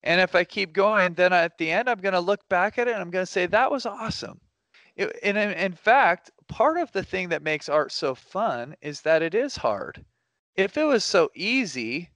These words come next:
like, it would be boring. If art was simply, like, turning on your printer and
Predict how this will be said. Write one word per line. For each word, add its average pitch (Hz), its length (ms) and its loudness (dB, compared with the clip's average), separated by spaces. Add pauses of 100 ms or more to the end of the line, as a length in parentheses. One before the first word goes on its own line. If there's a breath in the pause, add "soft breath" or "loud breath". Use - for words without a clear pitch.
(420)
like, 233 240 2
it 254 100 -2
would 262 140 -4
be 254 100 -2
boring. 170 640 0 (320)
If 196 260 -2
art 233 320 4
was 180 360 -2
simply, 180 600 -8
like, 139 440 -4
turning 190 340 -6
on 156 220 0
your 127 100 -6
printer 139 720 -8
and 120 460 -8